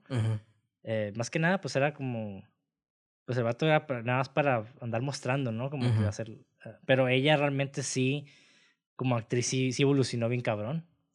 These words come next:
Speaker 2: O sea,
Speaker 1: Sí.
Speaker 2: ella sí estuvo trabajando proyectos desde abajito. Digo, Joe
Speaker 1: Y
Speaker 2: Carpenter ahorita, pues, ya es un director de renombre, ¿no? Pero cuando
Speaker 1: Claro.
Speaker 2: hizo Halloween, eh,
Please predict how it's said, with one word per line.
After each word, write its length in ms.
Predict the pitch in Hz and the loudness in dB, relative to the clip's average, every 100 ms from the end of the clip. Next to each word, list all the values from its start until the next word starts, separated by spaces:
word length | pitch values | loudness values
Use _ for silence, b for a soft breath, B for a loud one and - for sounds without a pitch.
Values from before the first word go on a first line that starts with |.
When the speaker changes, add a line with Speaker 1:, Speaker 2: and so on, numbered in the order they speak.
| _ - | _ -10
Speaker 2:
O 60 | |
sea, 100 | - | -2
Speaker 1:
Sí. 60 | - 120 | 0 2
Speaker 2:
ella 100 | 123 | -2
sí 120 | 131 | -2
estuvo 340 | - 131 135 | -2 0 0
trabajando 600 | 135 123 120 120 131 131 _ - | 0 0 0 -2 -2 -4 _ -6
proyectos 360 | 120 113 139 135 | -4 -4 -2 -2
desde 160 | 113 107 _ _ | -4 -8 _ _
abajito. 540 | 110 95 143 160 175 - B B B B - | -12 -8 -8 -8 -10 -10 B B B B 2
Digo, 340 | 160 135 113 _ b b b - | 2 2 -2 _ b b b -2
Joe 120 | 131 | 0
Speaker 1:
Y 40 | |
Speaker 2:
Carpenter 460 | - 156 156 165 160 | 6 4 4 2 4
ahorita, 340 | 123 117 147 | 4 2 -2
pues, 140 | 135 113 | -4 -6
ya 60 | |
es 100 | 110 | -4
un 260 | 131 131 127 | -2 -2 0
director 400 | 131 120 - 110 | 0 0 -2 -4
de 100 | 120 | -2
renombre, 380 | 120 104 110 101 | -4 -4 -4 -6
¿no? 160 | 120 | -8
Pero 140 | - 113 | -8 -2
cuando 160 | 127 | 0
Speaker 1:
Claro. 60 | 113 | 0
Speaker 2:
hizo 120 | 120 | 0
Halloween, 480 | 131 156 175 208 226 b b b b b | 2 2 2 -2 -6 b b b b b
eh, 260 | 120 113 107 | -4 -4 -4